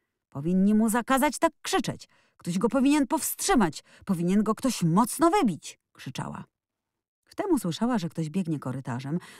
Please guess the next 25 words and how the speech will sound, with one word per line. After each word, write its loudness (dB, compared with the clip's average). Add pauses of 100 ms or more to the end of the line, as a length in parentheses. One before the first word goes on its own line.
(100)
Drzwi -2
się -2
otworzyły -2 (220)
i -2
weszła 0
pielęgniarka. -6 (380)
Nie -4
śmiała -2
się -6
teraz -4
wcale. -4 (440)
Była 2
nawet 0
bardzo 2
blada. 0 (600)
„Znów 2
dostał 2
napadu 0
histerii”, -6 (340)
rzekła -4
pośpiesznie. -4
„Zaszkodzić 2
sobie 0
może 0
bardzo. 0